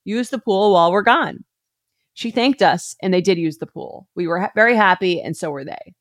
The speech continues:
About a week later, we weren't going to be around again, so I asked the neighbors if they wanted to use the pool again to cool off and have some fun. They did. Fast forward, <laughs> the mother now texts me saying things like, "Hey,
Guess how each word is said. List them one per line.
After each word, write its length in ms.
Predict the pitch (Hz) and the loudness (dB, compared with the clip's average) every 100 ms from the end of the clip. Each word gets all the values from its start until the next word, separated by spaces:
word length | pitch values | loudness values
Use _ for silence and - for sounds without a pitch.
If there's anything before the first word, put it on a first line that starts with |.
| _ _ - | _ _ -2
About 240 | 220 254 | 2 4
a 60 | 240 | 2
week 240 | 233 208 | -2 0
later, 320 | 190 170 160 | 0 2 0
we 100 | 156 | -2
weren't 320 | 160 180 196 | 0 0 0
going 260 | 180 165 160 | -2 -2 -4
to 100 | 156 | -8
be 260 | 151 156 - | -8 -8 -8
around 400 | 156 156 202 202 | -8 -2 -2 -2
again, 280 | 147 143 151 | -4 -6 -6
so 100 | 170 | -4
I 60 | |
asked 280 | 135 202 208 | 0 0 0
the 80 | 202 | -2
neighbors 380 | 156 147 156 160 | -2 -2 -6 -6
if 80 | |
they 100 | 156 | -6
wanted 280 | 151 147 151 | -6 -4 -6
to 100 | - | -8
use 140 | 147 147 | -12 -12
the 100 | 180 | -4
pool 240 | 262 277 | 0 0
again 260 | 180 139 147 | 0 -4 -8
to 100 | 160 | -8
cool 200 | 175 170 | -2 0
off 300 | 139 151 160 | 2 0 -2
and 80 | 160 | -6
have 160 | 143 | -6
some 160 | - 151 | -8 -10
fun. 320 | - - 165 _ _ _ | -10 -16 -20 _ _ _
They 180 | 156 170 | -2 -2
did. 200 | 151 - _ _ _ _ _ _ | -2 -10 _ _ _ _ _ _
Fast 300 | 240 330 - | 0 0 2
forward, 400 | 220 185 170 196 - - 208 | 2 4 4 2 -2 -10 -12
<laughs> 320 | - _ _ - | -14 _ _ 0
the 80 | |
mother 320 | 202 262 294 269 | 4 4 4 4
now 180 | 185 185 | 2 0
texts 340 | 202 214 - | -2 -4 -2
me 160 | 180 151 | -2 -2
saying 360 | 170 151 170 | -2 -2 -2
things 360 | 175 160 160 165 | -2 -2 -2 0
like, 200 | 156 151 | 0 2
"Hey, 340 | 262 240 - | 0 0 -4